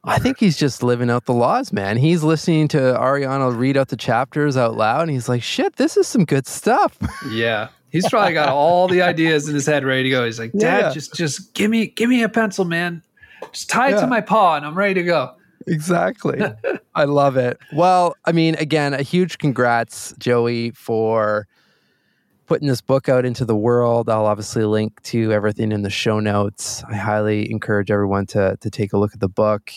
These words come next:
Speaker 1: It's, um, and I, it, you know, if you can, I'd, I'd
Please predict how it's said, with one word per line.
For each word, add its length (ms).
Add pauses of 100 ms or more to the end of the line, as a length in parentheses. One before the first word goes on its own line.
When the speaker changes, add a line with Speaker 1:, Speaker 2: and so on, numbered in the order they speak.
Speaker 1:
It's, 500
um, 540 (160)
and 100
I, 60 (180)
it, 160
you 80
know, 140 (120)
if 160
you 60
can, 380
I'd, 180 (120)
I'd 80